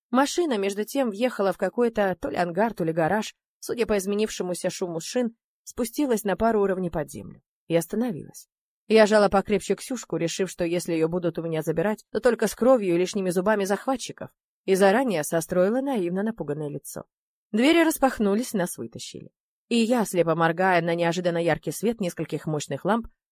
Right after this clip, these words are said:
уставилась на человека, которого вообще не ожидала тут увидеть, и узнала сразу, несмотря на годы. Это было настолько неожиданно, что я на мгновение потеряла свою привычную маску несчастной жертвы, и это мгновение не укрылось от него.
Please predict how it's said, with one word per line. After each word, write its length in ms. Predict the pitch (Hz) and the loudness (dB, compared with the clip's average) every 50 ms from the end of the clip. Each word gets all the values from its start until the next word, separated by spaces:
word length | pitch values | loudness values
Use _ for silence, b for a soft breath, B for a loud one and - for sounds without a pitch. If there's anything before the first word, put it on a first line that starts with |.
| _ _ | _ _
уставилась 500 | - 190 - - 247 277 285 269 254 - | -2 -2 2 2 2 4 4 2 0 0
на 80 | 226 208 | -2 0
человека, 520 | - 233 202 190 185 254 285 - 170 160 | 2 2 2 2 2 2 0 -2 -4 -4
которого 420 | - 160 - 196 202 202 190 185 | -4 -4 -2 0 0 2 2 2
вообще 360 | 175 185 175 - - - 240 254 | 2 2 0 0 0 -2 -2 0
не 100 | 254 214 | 0 0
ожидала 420 | 180 180 175 165 160 156 165 156 | 0 0 0 2 2 2 2 0
тут 200 | - 175 - 226 | -2 -4 -2 -2
увидеть, 340 | 233 262 285 226 - - - _ _ _ _ _ - | -2 -2 -4 -6 -10 -14 -18 _ _ _ _ _ 2
и 100 | 214 226 | 6 6
узнала 340 | 214 185 202 214 208 202 190 | 6 6 6 6 6 6 6
сразу, 380 | - 196 185 202 220 233 277 | 4 4 4 4 4 2 0
несмотря 440 | 302 302 - - 202 175 - 180 160 | -4 -4 -4 -4 -4 -2 0 -2 0
на 140 | 160 156 139 | 0 -2 -4
годы. 300 | - 123 107 - - - _ _ _ _ _ _ _ _ | -6 -8 -8 -8 -12 -20 _ _ _ _ _ _ _ _
Это 200 | 208 202 220 202 | 2 4 4 6
было 180 | 196 196 208 | 6 6 6
настолько 420 | 208 208 196 - 226 208 196 214 196 | 6 4 4 4 2 2 4 4 2
неожиданно, 480 | 196 196 196 190 254 233 226 190 175 | 4 4 4 4 4 2 2 0 0
что 140 | 170 - 202 | 0 0 0
я 100 | 190 190 | 0 2
на 80 | 185 180 | 0 0
мгновение 460 | 180 - 190 185 185 208 208 190 170 | 0 0 0 2 4 2 4 2 2
потеряла 440 | 170 175 - 190 180 208 208 196 180 | 0 0 0 0 2 2 2 2 2
свою 220 | - - 185 175 | 0 0 0 0
привычную 500 | - 185 175 170 185 - - - 185 175 | 0 0 0 0 -2 -2 -2 -2 -2 0
маску 300 | 170 196 214 - - 208 | 0 0 -2 -2 -4 -6
несчастной 480 | 185 180 165 - 196 175 - - 180 175 | -4 -4 -4 -4 -4 -4 -4 -4 -4 -2
жертвы, 380 | 175 226 240 - - - - - _ _ _ _ _ _ _ _ _ | -2 -2 -4 -6 -10 -16 -18 -18 _ _ _ _ _ _ _ _ _
и 80 | - 190 | 2 4
это 220 | 190 185 - 185 | 4 4 4 2
мгновение 520 | 180 170 180 185 175 165 170 170 180 196 240 | 2 2 2 2 4 4 2 2 2 0 0
не 120 | 262 254 | 0 -2
укрылось 480 | 240 226 - 151 147 147 147 151 - - | -4 -4 -4 -4 -2 -2 -2 -4 -4 -6
от 140 | 165 - 165 | -8 -6 -8
него. 240 | 143 - 64 - | -8 -8 -10 -12